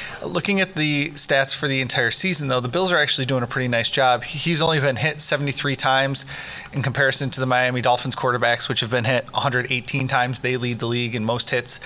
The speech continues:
So seventy-three quarterback hits is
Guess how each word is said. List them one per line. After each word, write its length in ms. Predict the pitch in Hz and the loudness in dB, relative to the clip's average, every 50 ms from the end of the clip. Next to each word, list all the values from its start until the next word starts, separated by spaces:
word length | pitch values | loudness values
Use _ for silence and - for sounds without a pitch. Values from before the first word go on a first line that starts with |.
| - - - - - - - - | -10 -10 -10 -8 -10 -10 -8 -6
So 360 | - - 147 131 131 - - - - - - - - | -2 0 2 2 0 -2 -8 -14 -18 -20 -14 -6 -2
seventy-three 500 | - - 185 180 180 170 - - 165 147 | 0 2 2 2 0 0 -2 -2 -4 -2
quarterback 440 | - - 156 143 139 131 135 131 - | -2 0 0 2 2 2 2 0 2
hits 260 | - 143 131 - 135 | 0 -2 -2 0 0
is 240 | 127 120 - - | 2 2 2 0